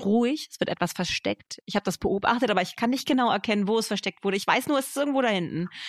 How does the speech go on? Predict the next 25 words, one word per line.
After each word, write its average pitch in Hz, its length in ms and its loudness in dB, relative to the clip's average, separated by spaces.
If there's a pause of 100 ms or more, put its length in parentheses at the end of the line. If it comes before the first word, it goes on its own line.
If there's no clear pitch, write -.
(540)
Und 190 100 -2
dann 214 140 2
kommt 262 160 0
mein 226 160 2
Mensch 214 240 -2
zurück 196 280 -2
und 233 80 4
er 202 80 2
schickt - 280 -2
mich 233 200 -2
los 247 320 2
zum 254 140 -2
Suchen. 190 380 -2
Dann 151 120 0
rennt 202 280 2
der 277 80 4
Hund 254 140 2
natürlich 202 360 0
wie 185 180 2
wild 254 280 2
und 190 180 -2
versucht 240 380 0
es 214 100 -2
zu - 100 -4
finden. 285 380 0